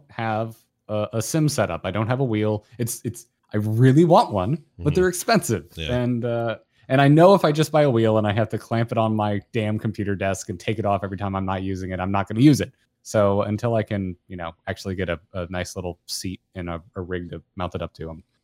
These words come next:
Speaker 1: I'm not gonna have one. So in the meantime, I play with the controller. So I, I really have always enjoyed Forza because they let you, they give you so much control over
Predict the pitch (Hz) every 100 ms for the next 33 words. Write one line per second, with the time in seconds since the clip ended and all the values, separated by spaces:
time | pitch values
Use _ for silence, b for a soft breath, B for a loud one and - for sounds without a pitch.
0 | - 117 117 107 98 92 85 85 85 -
1 | 104 113 131 120 120 107 101 _ _ _
2 | _ _ 113 104 117 104 95 98 95 92
3 | 104 123 131 123 b b b 131 175 180
4 | 170 147 127 120 156 156 123 110 107 -
5 | 107 107 107 104 107 95 107 101 104 -
6 | 107 107 101 98 98 110 117 113 135 120
7 | - 165 165 - 107 120 110 90 - _
8 | _ _ - 110 98 101 98 92